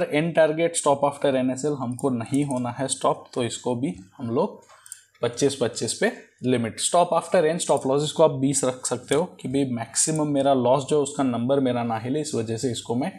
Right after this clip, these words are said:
ट्वेंटी पे सेट कर रहा हूँ at this point। simply इसके बाद आपको save and deploy पे क्लिक करना है, इसका नाम आप दे दो ओपन हाई, ओपन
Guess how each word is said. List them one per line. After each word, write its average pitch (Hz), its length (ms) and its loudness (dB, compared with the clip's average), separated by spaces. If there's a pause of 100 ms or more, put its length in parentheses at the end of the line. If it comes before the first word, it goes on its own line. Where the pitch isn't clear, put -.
ट्वेंटी 113 340 -2
पे - 200 -4 (260)
सेट - 300 0 (300)
कर 110 140 2
रहा 95 160 -10
हूँ 95 160 -8
at 92 160 -10
this 110 180 -6
point। - 240 -16 (640)
simply 160 580 2 (140)
इसके 147 400 2
बाद 135 420 0
आपको 139 460 -2
save 131 480 2
and 123 220 -2
deploy 117 320 2 (100)
पे 110 80 -2 (180)
क्लिक 151 280 0
करना 135 340 2
है, 135 200 -8 (200)
इसका 127 260 -2
नाम 120 420 0
आप 131 180 -2
दे 127 140 0
दो 139 140 0 (300)
ओपन 131 440 0 (800)
हाई, 139 380 -2 (2000)
ओपन 143 380 0